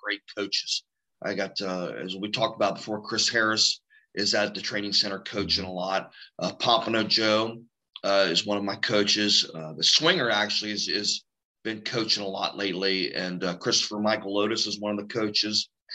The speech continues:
And, uh, those guys, um, they really take, uh, the coaching serious, uh, to help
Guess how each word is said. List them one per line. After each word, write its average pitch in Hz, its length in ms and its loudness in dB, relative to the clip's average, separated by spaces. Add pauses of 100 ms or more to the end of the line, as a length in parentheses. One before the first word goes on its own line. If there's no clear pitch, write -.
(140)
And, 110 240 -2
uh, 101 260 0 (340)
those 120 200 2
guys, 107 480 4
um, 90 320 -8 (240)
they 113 80 -2
really 123 280 4
take, 120 400 2
uh, 98 300 0 (500)
the - 120 -8
coaching 120 380 2
serious, - 800 0 (640)
uh, 98 160 -4
to 95 80 -6
help 101 220 -4